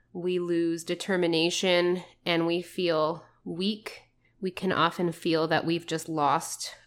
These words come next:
our strength and we don't think that we can go on. And it is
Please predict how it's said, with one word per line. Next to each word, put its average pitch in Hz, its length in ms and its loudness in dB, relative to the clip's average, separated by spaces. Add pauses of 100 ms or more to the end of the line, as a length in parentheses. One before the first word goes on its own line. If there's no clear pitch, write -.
our 165 140 0
strength - 720 2 (120)
and 170 280 0
we 165 100 2
don't 165 260 2
think 160 300 -2
that - 200 -2
we 160 120 -2
can 165 240 -6
go 156 200 -2
on. 147 440 -2 (640)
And 165 480 2 (180)
it 190 140 6
is 170 380 6